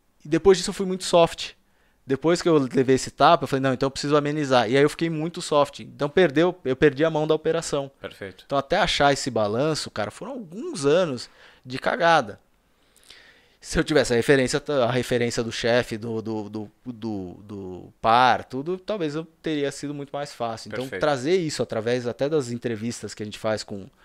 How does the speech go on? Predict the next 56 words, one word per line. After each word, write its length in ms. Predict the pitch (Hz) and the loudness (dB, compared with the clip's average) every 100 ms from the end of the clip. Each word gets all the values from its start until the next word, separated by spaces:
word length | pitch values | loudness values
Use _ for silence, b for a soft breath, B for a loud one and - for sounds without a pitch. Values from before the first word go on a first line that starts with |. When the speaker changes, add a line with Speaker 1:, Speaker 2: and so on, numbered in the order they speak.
| b b b b b b _ | b b b b b b _
Speaker 1:
com 300 | 110 110 107 | -10 -6 -6
as 120 | 98 | -2
grandes 240 | 117 117 | -2 -2
personalidades, 1000 | - 113 120 110 107 95 110 151 117 - - _ _ _ _ _ _ _ _ | -2 -2 0 0 -2 -2 0 0 -4 -10 -20 _ _ _ _ _ _ _ _
é 100 | 120 | -8
um 120 | 123 139 | -6 -2
jeito 280 | 127 131 | 0 0
também 280 | - 139 131 | -4 -4 -4
de 80 | 135 | -4
most-, 240 | 139 123 | -6 -6
de 120 | 120 117 | -10 -4
trazer 280 | 117 113 | -2 0
essa 180 | 117 127 | -2 -2
referência 480 | 123 113 113 110 101 | -4 -2 -4 -4 -4
pras 160 | - - | -4 -4
pessoas, 460 | 95 - 95 90 | -8 -6 -6 -6
né? 100 | 92 | -10
"Puta, 240 | - 151 127 | -10 -10 -10
como 120 | 208 | -10
é 40 | |
que 100 | 226 | 0
é 40 | 147 | 2
o 60 | |
Ivan? 320 | 120 104 104 | 2 0 -4
Como 180 | - 131 | -6 -14
é 60 | 113 | -14
que 160 | - | -8
é 100 | 156 | -6
o 320 | 143 131 120 B B B | -4 -4 -6 B B B
Pedro 240 | 160 139 131 | -4 -2 0
Janot? 500 | 127 113 110 110 - | 2 2 0 -2 -4
Como 180 | 143 | -6
é 40 | 127 | -2
que 120 | 190 | 2
é 20 | |
o 60 | 156 | 4
Bruno?" 420 | 120 123 120 110 - _ _ - - | 4 2 0 -4 -14 _ _ -20 -18
Speaker 2:
Sim. 100 | - | -10
Speaker 1:
Ah, 180 | 135 123 | -8 -6
aí 220 | 104 127 | -4 -4
o 60 | 143 | -4
pessoal 300 | 147 - 123 | -8 -10 -10
se 100 | 151 | -8
identifica 640 | 151 160 - 170 - 226 - _ | -10 -10 -10 -10 -8 -12 -12 _
Speaker 2:
Claro. 260 | 208 190 165 | -4 -2 -2
Speaker 1:
e 40 | |
vê 40 | 151 | -4
qual 160 | 151 | -4
que 120 | - | -2
é 40 | 156 | -2
a, 220 | 151 151 | -2 -6
qual 120 | - 131 | -10 -10
que 80 | |
é 40 | 143 | -10
a 40 | |
referência. 520 | 139 147 117 107 - | -6 -6 -6 -12 -16